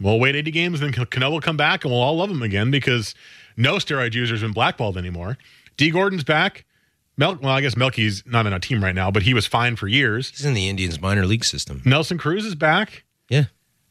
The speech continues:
Speaker 1: Francisco Cervelli's great on the Pirates. Everyone loves him.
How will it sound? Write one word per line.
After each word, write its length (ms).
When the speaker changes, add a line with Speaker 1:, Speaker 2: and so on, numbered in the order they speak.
Speaker 1:
Francisco 420
Cervelli's 460
great 240
on 80
the 60
Pirates. 400
Everyone 280
loves 240
him. 180